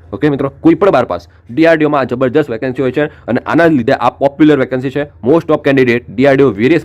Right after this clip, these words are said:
post examination-ના નોટિફિકેશનના નામથી જે ભરતી જાહેર થતી હોય છે, એમાં most of ટ્વેલ્થ પાસના કેન્ડિડેટ બહુ ફોર્મ ભરતા હોય છે.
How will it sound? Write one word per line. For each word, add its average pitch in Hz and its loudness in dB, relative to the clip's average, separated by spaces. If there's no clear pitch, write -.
post 135 -2
examination-ના 123 -2
નોટિફિકેશનના 117 -2
નામથી 113 -2
જે 107 -6
ભરતી 107 -6
જાહેર 107 2
થતી 120 -2
હોય 147 4
છે, 87 -8
એમાં 117 -4
most 156 0
of 143 0
ટ્વેલ્થ 123 -4
પાસના 107 -2
કેન્ડિડેટ 107 -2
બહુ 123 0
ફોર્મ 101 -6
ભરતા 82 -8
હોય 80 -6
છે. 87 -16